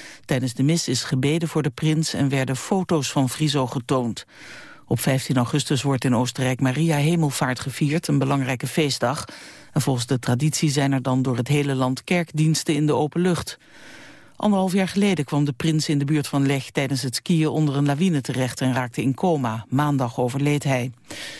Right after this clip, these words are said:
Prins Friso wordt morgen in besloten kring begraven in Lage Vuursche.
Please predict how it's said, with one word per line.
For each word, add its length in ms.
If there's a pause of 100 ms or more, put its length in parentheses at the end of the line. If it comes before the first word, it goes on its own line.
(180)
Prins 220
Friso 240
wordt 180
morgen 380
in 100
besloten 420
kring 240
begraven 560
in 140
Lage 280
Vuursche. 480